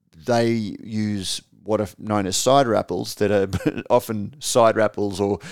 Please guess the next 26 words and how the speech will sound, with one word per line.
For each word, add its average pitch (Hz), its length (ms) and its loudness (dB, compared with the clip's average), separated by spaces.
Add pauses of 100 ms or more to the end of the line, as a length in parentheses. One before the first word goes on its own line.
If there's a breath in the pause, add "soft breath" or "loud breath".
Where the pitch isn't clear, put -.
(180 loud breath)
cooking 127 340 2
apples 104 300 0
because 101 580 -2
they're 101 320 0
terrible 101 580 2
eating 120 240 2
apples. 92 480 -6 (360 loud breath)
And 104 440 -2
the 98 380 -6
cider 107 420 4
was 101 160 0
a 98 60 -4
way 98 220 -2
to 95 80 -6
use 98 360 -4
those 101 400 -2
in 98 180 -6
a, 98 400 -2 (680 soft breath)
you 110 100 -4
know, 98 100 -4 (160)
it, 98 160 -6
it, - 180 0
it 104 180 -4
preserved 104 800 0 (280)
fresh - 380 0
fruit 120 500 0